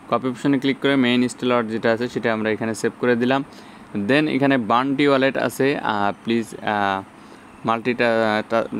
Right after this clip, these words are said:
তো বান্টি ওয়ালেট আর ডিপোজিট ওয়ালেট যেটা আছে সেটা আছে আমরা এখান থেকে এই সেম ওয়ালেট অ্যাড্রেসগুলাই এই জায়গাটায় দিয়ে দিতে পারি, কোনো সমস্যা নেই। এই যে, যে ওয়ালেট অ্যাড্রেসটা আমরা এখান থেকে কপি করলাম না, এই ওয়ালেট অ্যাড্রেসটাই দিয়ে দিতে পারি, কারণ এখানে যে ওয়ালেট অ্যাড্রেসগুলো আছে সবগুলাই সেম। ধরেন বোনাস টোকেনে যদি আমরা এখান থেকে,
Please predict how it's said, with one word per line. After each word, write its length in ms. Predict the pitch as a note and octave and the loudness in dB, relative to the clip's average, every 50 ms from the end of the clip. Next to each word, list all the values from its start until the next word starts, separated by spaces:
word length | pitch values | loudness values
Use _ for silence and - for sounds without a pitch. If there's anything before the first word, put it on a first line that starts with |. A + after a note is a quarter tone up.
| G#2 | -4
তো 80 | - A#2 | -4 -2
বান্টি 340 | G#2 A2+ A#2 B2 C3+ C3 C#3+ | 0 0 0 0 0 0 0
ওয়ালেট 200 | C#3 C3+ C3+ C3 | 2 2 2 0
আর 60 | C3+ | -2
ডিপোজিট 480 | B2 G#2+ G#2+ A#2+ G#2+ C3+ C3+ C3 C3 C3 | 0 0 0 0 2 2 2 2 2 2
ওয়ালেট 220 | C3 A#2 A2+ G#2 | 2 0 0 -2
যেটা 220 | G2 A2 F2+ A2 A2 | -2 -2 0 0 0
আছে 160 | G#2+ A#2 B2+ | 0 -2 -6
সেটা 200 | A#2 A2 A#2+ A2+ | -6 -4 -4 -4
আছে 180 | A2+ - - A#2 | -4 -2 -2 -2
আমরা 220 | A2+ A2+ A#2 A#2 | -2 0 0 -2
এখান 280 | A2+ G#2+ A#2 A2+ A2+ G#2 | -2 -2 -2 -2 -2 -2
থেকে 220 | A#2 A2 A#2 A#2 - - - - - - - - - | -2 -2 -2 -4 -4 -8 -18 -20 -20 -20 -14 -4 -2
এই 100 | B2+ A#2 - | -2 -2 -2
সেম 400 | - - - C3+ C#3+ D#3 E3 D#3 | -2 -2 0 2 2 2 2 2
ওয়ালেট 220 | D3 C#3 C#3 B2+ | 2 2 2 2
অ্যাড্রেসগুলাই 680 | C#3 C3+ B2 A#2 A2+ B2+ A#2+ A#2 A2+ A#2+ A#2 B2+ C#3+ D3+ | 0 0 0 0 0 0 0 0 0 2 2 2 2 4
এই 160 | C#3 A#2+ A2 | 2 2 4
জায়গাটায় 320 | G#2+ A2 A2+ G#2+ A2+ A2+ | 2 2 2 2 0 0
দিয়ে 180 | G#2+ G#2+ A#2+ A2+ | 0 0 0 0
দিতে 220 | A2 G#2 G2 G#2 | 0 0 0 -2
পারি, 160 | F#2+ G2+ G#2 | -2 -2 -2
কোনো 200 | G#2 - C#3 C#3 | -2 0 0 0
সমস্যা 340 | B2+ C3 A#2+ A2+ G#2+ - G2+ G2+ | 0 -2 -2 -4 -4 -6 -6 -4
নেই। 120 | G2+ G#2+ | -4 -4
এই 60 | A2 | -4
যে, 60 | A#2+ A#2+ | -2 -2
যে 100 | A#2+ B2+ | 0 0
ওয়ালেট 220 | B2 B2 B2+ A#2 | 0 0 0 0
অ্যাড্রেসটা 400 | B2+ C3 A#2+ A#2 B2+ B2 - - | 0 -2 -2 -2 -4 -6 -6 -4
আমরা 140 | B2 B2 B2 | -4 -2 -2
এখান 240 | B2 A#2 - B2+ A#2+ | -4 -4 -4 -4 -2
থেকে 220 | B2 B2+ B2 B2 A#2 - - - - - - - - - | 0 0 0 -2 -4 -8 -14 -20 -20 -20 -20 -14 -4 -2
কপি 200 | B2+ A#2+ B2+ C3+ | -2 0 0 0
করলাম 360 | - C3+ C3+ C3+ C#3 C#3+ D3 | 2 2 2 2 2 2 0
না, 120 | D3 B2 | 0 -2
এই 260 | G#2+ - A#2+ B2+ C#3 D3 | 0 0 2 2 4 4
ওয়ালেট 220 | C#3 C3+ C3+ B2 | 2 0 0 0
অ্যাড্রেসটাই 480 | C3 B2+ A#2 A2 A#2+ A2+ - - B2 A2+ | 0 0 0 0 -2 -4 -2 -2 0 0
দিয়ে 160 | A2+ A#2 A2+ | 2 0 0
দিতে 140 | G2+ - G2+ | 0 -2 -4
পারি, 200 | G2 F#2+ G2+ F#2+ | -2 -4 -4 -4
কারণ 220 | - G#2+ G#2+ G#2+ | -2 -2 -2 -2
এখানে 320 | A2 G#2 A2+ A2+ A#2 A2+ | -2 -2 -2 -4 -4 -2
যে 120 | G#2 A2+ A2+ | -2 -2 0
ওয়ালেট 260 | G#2+ G#2 G#2 G#2+ G2+ | 0 0 -2 -2 -2
অ্যাড্রেসগুলো 480 | A2 A2 G2+ G2 A2 G2+ G2+ G2+ G2 G2+ | -4 -4 -4 -4 -4 -4 -4 -4 -2 -2
আছে 200 | G2 F#2+ G#2 G#2+ | -4 -4 -6 -6
সবগুলাই 440 | - A2 G2 G2 G2+ G2+ G2+ G2+ | -6 -6 -4 -2 -2 -2 -2 -4
সেম। 340 | F#2+ - - A2 G#2 F#2+ F#2 | -6 -6 -6 -4 -4 -4 -4
ধরেন 220 | F#2 F#2+ F#2+ G2 F#2 | -6 -6 -6 -6 -6
বোনাস 300 | G2 G2 G2+ G2+ - - | -6 -6 -6 -8 -6 -6
টোকেনে 360 | A#2 G#2 G2+ G#2+ G#2+ G#2+ G2+ | -8 -6 -4 -6 -6 -6 -6
যদি 200 | G2+ G2+ F#2+ G2+ | -6 -8 -8 -8
আমরা 220 | G2 G2 G2 G2+ | -6 -6 -6 -6
এখান 240 | G2 F#2 G2+ F#2+ F#2+ | -6 -6 -8 -10 -8
থেকে, 280 | F2+ G2 G2 G2 G2 | -6 -6 -4 -4 -6